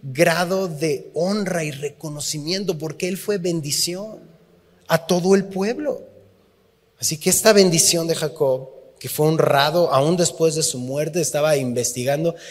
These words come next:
¿Y cuánto duró el luto nacional de la reina de Inglaterra, por ejemplo, no? La reina Isabel. Diez días. Entonces ese Jacob se rifó, ¿no? Verso cuatro.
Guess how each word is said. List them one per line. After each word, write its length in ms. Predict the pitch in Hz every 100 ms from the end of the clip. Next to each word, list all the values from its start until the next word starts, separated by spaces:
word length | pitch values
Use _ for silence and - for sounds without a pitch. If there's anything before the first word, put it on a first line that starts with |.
| -
¿Y 100 | 175
cuánto 300 | - 233 254
duró 180 | 240 185
el 60 | 190
luto 240 | 185 190
nacional 460 | 170 131 135 139 151
de 100 | 147
la 120 | 117
reina 340 | 113 123 123
de 80 | 117
Inglaterra, 440 | 120 120 156 135 113
por 100 | 110
ejemplo, 340 | 143 131 101
no? 100 | 98 127
La 120 | 107
reina 180 | 110 117
Isabel. 340 | 110 98 117 - _ _ _ _
Diez 280 | 139 196 220
días. 420 | 240 220 - - - - - _ - _ _ _ _
Entonces 480 | 113 117 147 151 147
ese 240 | 151 151 139
Jacob 460 | 143 143 143 165 165
se 160 | 117
rifó, 400 | 107 107 135 143
¿no? 200 | 113 165 - _ _ _ _ _ _ _ _
Verso 240 | 104 101 143
cuatro. 300 | 208 -